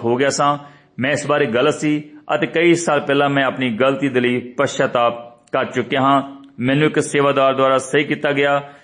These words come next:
ਜੋ ਪਵਿੱਤਰਤਾ ਦੇ ਸੰਦੇਸ਼ ਦਾ ਪ੍ਰਚਾਰ ਕਰ ਰਿਹਾ ਸੀ। ਮੈਂ ਇਸ ਸੁਧਾਰ ਦੇ ਲਈ ਪਰਮੇਸ਼ਵਰ ਦਾ ਧੰਨਵਾਦ ਕਰਦਾ ਹਾਂ ਅਤੇ ਹੁਣ ਮੈਂ ਸਹੀ ਰਾਹ ਦੇ ਉੱਪਰ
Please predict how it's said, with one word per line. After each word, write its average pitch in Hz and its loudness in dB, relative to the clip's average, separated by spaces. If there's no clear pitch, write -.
ਜੋ 143 2
ਪਵਿੱਤਰਤਾ 139 0
ਦੇ 131 0
ਸੰਦੇਸ਼ 127 0
ਦਾ 131 0
ਪ੍ਰਚਾਰ 117 -2
ਕਰ 113 0
ਰਿਹਾ 107 0
ਸੀ। 101 -6
ਮੈਂ 139 -2
ਇਸ 156 -2
ਸੁਧਾਰ 135 0
ਦੇ 131 0
ਲਈ 139 2
ਪਰਮੇਸ਼ਵਰ 131 -2
ਦਾ 127 2
ਧੰਨਵਾਦ 123 0
ਕਰਦਾ 131 0
ਹਾਂ 131 2
ਅਤੇ 139 0
ਹੁਣ 131 2
ਮੈਂ 135 0
ਸਹੀ 160 -2
ਰਾਹ 139 2
ਦੇ 123 0
ਉੱਪਰ 120 0